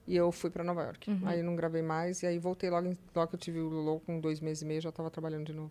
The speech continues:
Speaker 2: Uhum. E ele também posta umas coisas, né?
Speaker 1: O Lolo?
Speaker 2: É.
Speaker 1: É, o Lolo já é diferente do Lucas. É outra, é outra,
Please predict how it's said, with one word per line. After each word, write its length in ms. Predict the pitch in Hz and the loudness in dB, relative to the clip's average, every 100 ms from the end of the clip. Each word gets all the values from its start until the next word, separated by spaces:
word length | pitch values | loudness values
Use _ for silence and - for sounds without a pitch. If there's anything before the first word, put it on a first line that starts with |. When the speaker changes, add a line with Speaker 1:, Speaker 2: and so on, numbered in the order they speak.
| - | 0
Speaker 2:
Uhum. 300 | 196 170 190 | 0 2 4
E 80 | 202 | 8
ele 200 | 214 240 | 8 6
também 340 | 269 262 233 | 2 4 4
posta 300 | 269 226 220 | 4 2 4
umas 200 | 208 180 | 2 2
coisas, 380 | - 190 165 165 | 2 0 2 2
né? 280 | 165 180 208 - | 0 0 -2 -2
Speaker 1:
O 80 | 175 | 4
Lolo? 480 | 170 165 175 185 - | 8 10 10 8 8
Speaker 2:
É. 180 | 190 180 | 8 8
Speaker 1:
É, 60 | - | 6
o 80 | 220 | 6
Lolo 400 | 240 226 233 247 | 8 8 8 8
já 220 | 262 247 | 6 6
é 100 | 233 | 6
diferente 480 | 240 262 240 226 208 | 4 6 8 6 2
do 100 | 160 | 0
Lucas. 380 | 135 - 143 | -2 -4 0
É 60 | 151 | 4
outra, 840 | 165 196 208 202 - 170 165 151 147 - - - - | 6 8 6 2 0 4 4 2 -4 -18 -20 -20 -12
é 140 | - 165 | -2 0
outra, 640 | 160 170 170 165 160 151 | 2 0 0 0 0 0